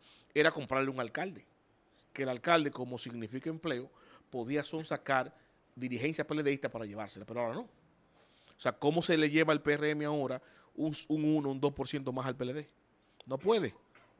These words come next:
No puede, porque eso es la dirigencia, con la militancia, con los votantes, a menos que empiece a darle empleo uno por uno, y no va a tener la capacidad para eso. O sea que el tema de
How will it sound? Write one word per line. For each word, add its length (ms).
No 100
puede, 280
porque 240
eso 200
es 120
la 80
dirigencia, 540
con 140
la 80
militancia, 520
con 100
los 80
votantes, 420
a 100
menos 220
que 60
empiece 200
a 40
darle 140
empleo 420
uno 240
por 140
uno, 220
y 100
no 140
va 100
a 40
tener 220
la 100
capacidad 440
para 180
eso. 220
O 60
sea 220
que 320
el 160
tema 220
de 160